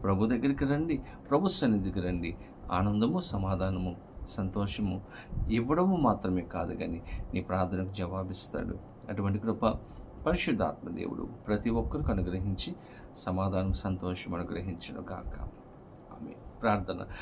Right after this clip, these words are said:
పరిశుద్ధుడ, నీకు వందనాలు, స్తోత్రాలు. ఉదయకాల సమయంలో మేమందరము తండ్రి నీ సన్నిధికి వచ్చి ఉన్నాం. శ్రేష్టమైన వాగ్దానం ఇచ్చారు. నీ మందిరంలో మాకు ఆనందము, సంతోషము ఇస్తానని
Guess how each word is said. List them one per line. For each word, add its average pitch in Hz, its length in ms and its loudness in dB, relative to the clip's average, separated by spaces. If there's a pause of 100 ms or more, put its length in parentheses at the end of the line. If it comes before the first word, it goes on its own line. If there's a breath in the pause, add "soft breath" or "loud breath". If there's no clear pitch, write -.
(220 loud breath)
పరిశుద్ధుడ, 147 460 4
నీకు 95 320 4
వందనాలు, 95 360 2
స్తోత్రాలు. 87 640 -4
ఉదయకాల 113 420 2
సమయంలో - 640 -2 (380 loud breath)
మేమందరము 123 600 6
తండ్రి 95 300 0
నీ 101 80 2
సన్నిధికి 92 480 -2
వచ్చి - 280 -8
ఉన్నాం. - 180 -4
శ్రేష్టమైన 113 720 0 (440 loud breath)
వాగ్దానం 107 580 4
ఇచ్చారు. - 460 -4
నీ 135 140 6
మందిరంలో 92 580 2 (380 loud breath)
మాకు 92 220 -2
ఆనందము, 98 520 4
సంతోషము 101 760 0
ఇస్తానని 98 600 0